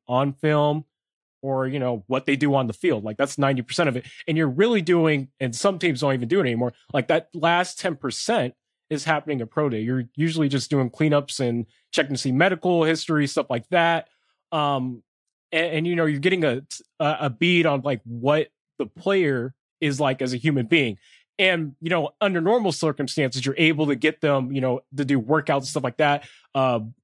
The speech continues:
onboard exercises where they're relaying plays back to coaches and whatnot to see how they fit and how they read your system and stuff like that. So there is some type of value to pro days. Um, you know, again, like you mentioned, Trevor Lawrence, you know,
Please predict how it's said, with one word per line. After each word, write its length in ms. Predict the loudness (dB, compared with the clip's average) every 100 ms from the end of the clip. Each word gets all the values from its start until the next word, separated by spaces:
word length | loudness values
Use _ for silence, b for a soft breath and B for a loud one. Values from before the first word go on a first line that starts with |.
| -2
onboard 520 | 0 0 0 0 2
exercises 560 | 0 -2 -2 0 -2 -4
where 120 | -4
they're 100 | -2
relaying 440 | 0 2 2 0
plays 400 | 0 2 2 2
back 280 | 0 0 0
to 60 | -4
coaches 360 | -4 -4 -4
and 100 | -4
whatnot 380 | -2 -2 -2 -4
to 40 | -4
see 260 | -2 0 -2 B B
how 160 | 2 2
they 140 | 0
fit 400 | -2 0 0 0
and 100 | -2
how 120 | -2
they 140 | -2 0
read 260 | 2 2 0
your 80 |
system 440 | -2 0 0 0 -4
and 80 | 0
stuff 160 | 0 0
like 180 | -2 2
that. 320 | 2 2 -4 b b
So 440 | 0 2 2 0 _ 0
there 160 | 0 0
is 280 | 0 0 0
some 260 | 0 0
type 260 | -2 -4 -2
of 120 | -2
value 600 | 2 2 2 0 -4 -10 _ _ _ _ -8
to 160 | -6 -6
pro 320 | -2 0 0
days. 440 | -4 -12 -16 -18 _ _ _ -4
Um, 560 | -2 0 -2 -4 -10 -12 -6
you 80 | -2
know, 140 | 0
again, 260 | 0 0 0
like 180 | 0
you 80 | 0
mentioned, 460 | 0 2 0 -2 -4
Trevor 400 | 0 2 2 0
Lawrence, 640 | 2 2 2 0 -6 -6
you 60 | -2
know, 320 | 0 0